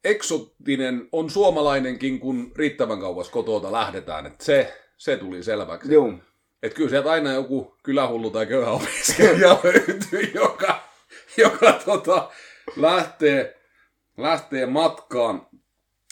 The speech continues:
Speaker 1: Joo, mitä, tota, noin, äh, jälkifiiliksenä, niin mitäs meinaat, lähteekö, lähteekö, tota, se tää Samuli vielä uudelleen joskus?
Speaker 2: En, en sulle pois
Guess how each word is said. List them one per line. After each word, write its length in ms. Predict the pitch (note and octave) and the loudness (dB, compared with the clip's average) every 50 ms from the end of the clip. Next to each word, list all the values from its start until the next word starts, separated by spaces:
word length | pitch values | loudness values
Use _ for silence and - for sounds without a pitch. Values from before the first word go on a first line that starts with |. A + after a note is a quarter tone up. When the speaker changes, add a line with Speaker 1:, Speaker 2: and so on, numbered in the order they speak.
| - F3 D#3+ | -18 -8 -2
Speaker 1:
Joo, 400 | G#3 A3 G#3+ F#3 C3 G2 F2 - | 2 2 4 4 2 0 0 -2
mitä, 240 | C#3+ C4 - D4 B3+ | -4 -2 2 2 2
tota, 340 | - - F#3+ - - F3 D#3+ | 2 2 -6 -4 -2 -2 -2
noin, 240 | D#3 D#3+ D3+ D3 D3 C#3+ - _ _ G#3+ - | -2 -2 -2 -4 -4 -6 -12 _ _ _ -20
äh, 60 | A#2+ G#2+ - - - - - - - - - - - - - - - - - - G#3+ | -20 -20 -20 -20 -20 -20 -18 -18 -16 -16 -18 -20 -20 -20 -20 -20 -20 -20 -18 -8 -2
jälkifiiliksenä, 880 | B3+ - A3+ - D3 C#3 C3+ C#3+ C3 A#2 A#2 G#2+ - - A#2+ A#2 A#2+ A2+ | 0 0 0 0 -2 -4 -2 -2 -4 -4 -4 -8 -8 -10 -12 -10 -8 -8
niin 240 | A2+ A#2+ B2 - - _ - - _ _ _ _ _ - | -8 -8 -10 -12 -16 _ -20 -20 _ _ _ _ _ -12
mitäs 240 | E3 D#3 D#3+ C#3+ D3 | -6 -2 -2 -2 0
meinaat, 260 | D#3 D3+ C3 A#2 A#2+ | -2 -2 -2 -2 0
lähteekö, 600 | D#3+ - - - - B2 A2 G#2 G#2+ G#2 - - - | 0 -2 -2 -2 -4 -6 -4 -4 -6 -8 -8 -8 -8
lähteekö, 440 | C3+ D3+ D3 - - B2 A#2 G#2 G#2+ | -6 -6 -6 -6 -8 -10 -8 -10 -10
tota, 460 | G#2 G2+ F#2+ G2 G#2+ G2+ - - _ _ _ _ _ _ _ _ _ _ _ _ _ _ _ _ _ _ _ | -12 -12 -8 -6 -6 -6 -6 -8 _ _ _ _ _ _ _ _ _ _ _ _ _ _ _ _ _ _ _
se 160 | _ - - C3+ | _ -16 -10 -4
tää 140 | - C#3+ | -2 -2
Samuli 420 | B2+ D3 D3 D3 D3 C#3 A#2 G#2+ G#2 | 0 0 -2 -2 -2 -4 -4 -4 -2
vielä 280 | G#2+ A2 G2 F#2 F2+ - - _ _ _ _ _ _ _ _ _ - | -2 -2 -2 -4 -6 -8 -10 _ _ _ _ _ _ _ _ _ -18
uudelleen 460 | - - G#2+ G2+ F#2+ F#2 F2 D#2 D2+ | -14 -12 -10 -8 -8 -8 -8 -10 -10
joskus? 520 | D2+ D#2+ - - - - - - _ _ _ _ _ _ _ _ _ _ _ _ _ _ _ _ _ _ _ _ _ _ _ _ _ _ _ _ - | -12 -14 -16 -20 -20 -20 -20 -20 _ _ _ _ _ _ _ _ _ _ _ _ _ _ _ _ _ _ _ _ _ _ _ _ _ _ _ _ -2
Speaker 2:
En, 160 | F#3 F#3 E3 - | 0 0 0 0
en 160 | F3+ F#3 D#3+ | -2 -2 -2
sulle 220 | C#3+ D3 D3+ D#3 D3+ | -2 0 0 0 0
pois 380 | - - D#3+ D3+ D3+ - - | 0 2 2 2 2 0 -4